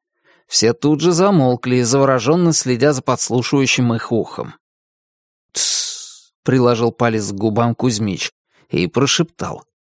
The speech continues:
«Есть у меня одно средство против таких любителей подслушивать. Я сейчас». С этими словами он на цыпочках подкрался к ничего не подозревающему уху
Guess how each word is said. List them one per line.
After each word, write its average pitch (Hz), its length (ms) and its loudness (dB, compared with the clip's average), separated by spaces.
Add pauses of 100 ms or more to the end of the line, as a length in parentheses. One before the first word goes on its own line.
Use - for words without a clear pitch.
(280)
«Есть 90 680 -2
у 147 80 0
меня 165 280 0
одно 143 260 0
средство 127 680 -4
против - 500 -6
таких - 480 -6
любителей 110 640 -2
подслушивать. - 880 -6 (760)
Я 95 340 0
сейчас». - 840 -4 (1200)
С - 160 -2
этими 214 320 2
словами 160 840 2 (120)
он 175 240 4
на 170 140 4
цыпочках - 680 -2
подкрался 165 580 0
к - 80 -14
ничего 147 400 2
не 151 140 2
подозревающему 131 1040 0
уху 170 320 2